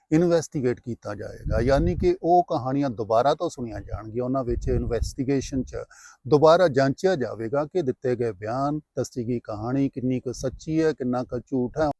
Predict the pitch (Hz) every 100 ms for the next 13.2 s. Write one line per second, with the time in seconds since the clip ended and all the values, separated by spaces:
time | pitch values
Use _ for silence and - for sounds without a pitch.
0 | - 170 196 180 175 151 135 147 165 160
1 | 117 107 107 107 143 139 143 127 127 131
2 | 135 135 139 123 - _ _ _ - 131
3 | 143 175 151 156 127 117 - 120 - _
4 | _ _ 127 120 139 135 139 156 151 120
5 | 120 113 - 107 117 113 - 110 123 120
6 | 110 110 120 101 127 139 - 139 117 120
7 | 113 113 117 107 107 _ 139 135 117 98
8 | 92 107 95 98 - - _ _ _ 156
9 | 170 190 196 196 - 143 147 151 165 143
10 | 123 110 110 127 131 135 131 120 151 147
11 | 156 143 147 156 156 - 131 107 120 123
12 | 110 - 117 107 110 151 165 139 143 160
13 | 165